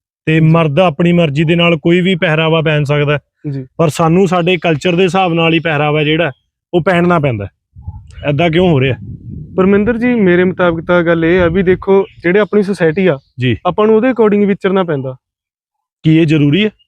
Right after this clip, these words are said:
Speaker 2: ਸਰ, ਜ਼ਰੂਰੀ ਆ, ਆਮ ਜੀ ਗੱਲ ਆ ਪਰਮਿੰਦਰ ਜੀ, ਜ਼ਰੂਰੀ ਹੈ ਗੱਲ, ਕਿਉਂਕਿ ਆਪਾਂ ਜਿਵੇਂ ਛੋਟੇ ਸ਼ਹਿਰਾਂ ਤੋਂ ਬਿਲੋਂਗ ਕਰਦੇ ਹਾਂ,
Speaker 1: ਜੀ।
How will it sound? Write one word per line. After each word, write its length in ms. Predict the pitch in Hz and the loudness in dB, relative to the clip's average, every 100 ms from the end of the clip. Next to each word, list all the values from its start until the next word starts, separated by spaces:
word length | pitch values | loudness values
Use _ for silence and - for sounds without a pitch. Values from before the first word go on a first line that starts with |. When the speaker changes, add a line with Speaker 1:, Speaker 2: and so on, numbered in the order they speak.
| _ _ _ _ _ | _ _ _ _ _
Speaker 2:
ਸਰ, 220 | _ 143 151 | _ -6 -4
ਜ਼ਰੂਰੀ 400 | 143 147 156 202 | -2 0 2 2
ਆ, 80 | |
ਆਮ 160 | 190 180 | 2 0
ਜੀ 140 | 185 | 0
ਗੱਲ 180 | 190 175 | 2 2
ਆ 40 | 180 | 0
ਪਰਮਿੰਦਰ 420 | 175 175 175 190 | 0 0 0 -2
ਜੀ, 120 | 202 | -2
ਜ਼ਰੂਰੀ 320 | 180 175 185 | -2 -2 0
ਹੈ 60 | 208 | 0
ਗੱਲ, 240 | 190 185 - _ _ _ | -2 -6 -8 _ _ _
ਕਿਉਂਕਿ 440 | - 214 226 247 240 _ _ _ _ _ | 0 2 2 0 -2 _ _ _ _ _
ਆਪਾਂ 400 | 196 190 202 202 | -4 -2 0 0
ਜਿਵੇਂ 260 | 185 180 190 | 0 0 0
ਛੋਟੇ 220 | - 196 | 0 0
ਸ਼ਹਿਰਾਂ 260 | 202 196 202 | 0 0 0
ਤੋਂ 80 | 202 | 0
ਬਿਲੋਂਗ 260 | 180 175 | 0 0
ਕਰਦੇ 300 | 165 143 143 | -2 -4 -6
ਹਾਂ, 60 | 143 | -6
Speaker 1:
ਜੀ। 200 | 113 107 | -4 -6